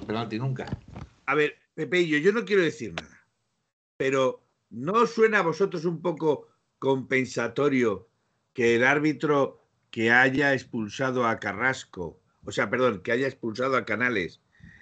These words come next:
Speaker 2: el cual, después de esa expulsión,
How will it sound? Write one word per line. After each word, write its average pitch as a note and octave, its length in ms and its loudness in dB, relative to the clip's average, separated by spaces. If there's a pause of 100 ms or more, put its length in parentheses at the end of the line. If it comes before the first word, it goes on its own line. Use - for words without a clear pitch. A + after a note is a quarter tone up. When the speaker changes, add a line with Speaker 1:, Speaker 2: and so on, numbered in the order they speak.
(240)
Speaker 2:
el A2+ 240 2
cual, C#3 460 4 (260)
después A#2+ 500 -2
de C3+ 100 2
esa C3 160 -4
expulsión, B2 800 0